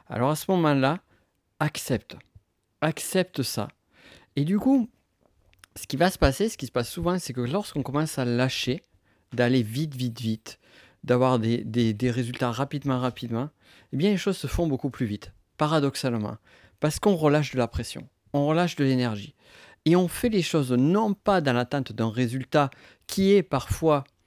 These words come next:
dépendant de facteurs extér-, extérieurs, dont notamment le temps, on en revient encore une fois au temps, ou, euh, de différentes choses qui vont, qui, qui vont être liées à cela. Alors que finalement,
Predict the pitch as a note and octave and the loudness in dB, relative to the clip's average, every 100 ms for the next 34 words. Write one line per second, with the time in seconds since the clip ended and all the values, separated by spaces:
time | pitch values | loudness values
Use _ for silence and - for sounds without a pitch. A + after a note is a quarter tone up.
0 | _ _ - B2 A2+ B2 D#3+ F3 D#3+ D#3+ | _ _ -10 -6 -6 4 4 6 4 4
1 | D3+ C#3 C3+ A#2 A2+ A#2+ - A2+ A2+ D3+ | 0 -4 -8 -6 -4 -4 0 -2 0 0
2 | F3 - - - G#3+ C#4 - B2+ A#2 A#2+ | 0 -2 -4 0 0 0 -6 -10 -2 0
3 | A2 G#2+ G#2+ A2 G#2 B2 D3 - B3 - | 0 0 0 0 2 4 4 4 0 -2
4 | _ _ _ - G#2 G#2 G#2+ A2 A2+ A2 | _ _ _ -12 -6 -2 0 2 2 2
5 | C#3+ B2 C3 - C3 D#3 G3 A#3+ - _ | 2 2 2 2 2 2 0 -2 -6 _
6 | - _ _ _ - B2 B2+ A#2 G#2 G2+ | -20 _ _ _ -4 0 4 6 6 4
7 | F#2+ A#2 A2 G#2+ G#2+ - A#2+ A2+ G#2+ - | 0 -4 -4 -4 -6 -2 -2 0 -4 -4
8 | C3+ B2+ - - A2+ G#2+ G2 - - - | -4 -4 -6 -12 -4 -4 -4 -8 -12 -14
9 | G#2 - G#2+ F#2+ - G#2 A#2+ A#2 A#2 - | -16 -12 -12 -12 -14 -4 0 0 -2 -6
10 | - - G#2+ A2 A2 - C3 G#3 - _ | -14 -12 -8 -2 -2 -2 -4 -4 -8 _
11 | _ - - - - - - - - - | _ -20 -20 -20 -20 -20 -20 -20 -20 -20
12 | _ _ _ - C#3+ A3 A#3+ - F#3 G#3 | _ _ _ 0 2 4 2 4 4 4
13 | E3+ C3+ C3+ D3 G#3+ A#2 | 2 0 2 2 0 -4